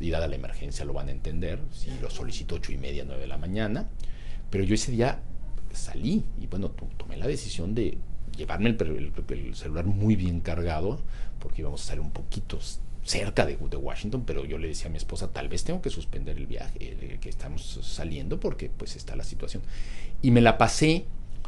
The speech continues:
eh, llamando todo el, ese día por teléfono a Departamento de Estado, Casa Blanca y demás. Y, pues, mi esposa siempre lamentó mucho que fue una horrible vacación, porque, pues, no, me, me la pasé arriba de esta.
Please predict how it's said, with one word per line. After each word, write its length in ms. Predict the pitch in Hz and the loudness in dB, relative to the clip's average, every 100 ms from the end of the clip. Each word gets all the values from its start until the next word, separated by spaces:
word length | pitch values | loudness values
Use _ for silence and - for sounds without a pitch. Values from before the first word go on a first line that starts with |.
| - - - | -4 -4 -2
eh, 500 | 90 82 76 76 78 87 | 0 0 0 0 0 0
llamando 420 | 101 104 110 110 | 2 4 4 2
todo 460 | 107 135 131 131 117 | 2 4 4 6 4
el, 140 | 90 85 - 80 69 | 4 0 -2 -2 -2
ese 200 | - 90 | 0 0
día 260 | 82 76 - - | 0 0 -2 -2
por 140 | 80 | -4
teléfono 640 | - 87 85 - 98 92 | -2 0 0 0 0 0
a 120 | 71 71 - | 0 0 0
Departamento 420 | - - - - | 0 0 -2 -4
de 60 | 131 | -2
Estado, 600 | - 95 95 92 85 80 - | -2 0 2 2 2 0 -4
Casa 320 | - - - | -4 -4 0
Blanca 580 | 82 87 87 85 82 78 | 0 2 0 0 0 0
y 40 | |
demás. 280 | 69 80 - - - - - - - - - | 0 0 0 0 -4 -4 -4 -2 0 0 2
Y, 140 | 190 | 2
pues, 140 | 160 110 | 4 4
mi 80 | |
esposa 320 | 92 - 95 110 | 4 0 0 -2
siempre 380 | - 90 87 | 0 0 0
lamentó 420 | 92 82 78 - 92 | 0 0 -2 -2 0
mucho 340 | 92 87 - | 0 0 -2
que 100 | 92 | -2
fue 180 | - 82 | -2 -2
una 240 | 82 80 - | -2 -2 0
horrible 500 | 104 107 120 101 90 | 2 4 4 6 4
vacación, 540 | 73 - - - 85 82 - - - - - | 2 0 -2 -2 -2 -2 -2 -2 -4 -2 -2
porque, 240 | 80 78 - | -2 -2 -2
pues, 180 | - | -2
no, 140 | 73 - | 0 0
me, 260 | 71 - | 0 0
me 120 | - - | -2 0
la 140 | - | 0
pasé 240 | - - | 0 -2
arriba 300 | 80 82 78 | -2 0 0
de 120 | - - | 0 -2
esta. 200 | - | -2